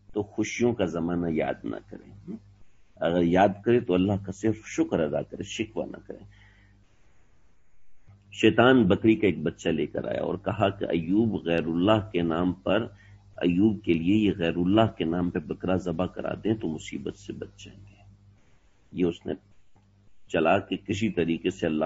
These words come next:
کے راستے میں ہٹے۔ تو بیوی آئیں حضرت ایوب علیہ السلام کے پاس اور کہا کہ کب تک آپ اس عذاب میں مبتلا رہیں گے؟ کہاں ہے تمہارا مال، تمہاری اولاد، دوست، تمہارا حسن و جمال؟ بس یہ جانور ذبح کر دو، بس اللہ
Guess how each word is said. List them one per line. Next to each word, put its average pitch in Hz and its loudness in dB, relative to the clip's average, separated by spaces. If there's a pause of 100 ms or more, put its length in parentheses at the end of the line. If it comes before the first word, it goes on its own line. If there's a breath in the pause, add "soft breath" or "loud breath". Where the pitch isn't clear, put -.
(120)
کے - -10
راستے - -10
میں - -14
ہٹے۔ - -20 (680 soft breath)
تو 80 -6
بیوی 104 6
آئیں 95 4 (160)
حضرت 90 -2
ایوب 82 2
علیہ 73 0
السلام - -10
کے - -16
پاس - -16 (120)
اور 87 -8
کہا 104 4
کہ 110 -4 (100)
کب 117 0 (160)
تک 101 -2
آپ 90 4
اس 92 -4
عذاب 82 -2
میں 82 -2 (360)
مبتلا 87 0
رہیں 67 -6
گے؟ 60 -6 (760 soft breath)
کہاں 107 6
ہے 98 6
تمہارا 82 2
مال، 80 2
تمہاری 78 -2
اولاد، 80 2
دوست، 80 -2
تمہارا 82 0
حسن 90 -4
و 82 -2
جمال؟ 78 0 (420)
بس 110 -4
یہ 113 4
جانور 92 2
ذبح 87 -2
کر 82 -4
دو، 110 -2
بس 98 -2
اللہ 85 2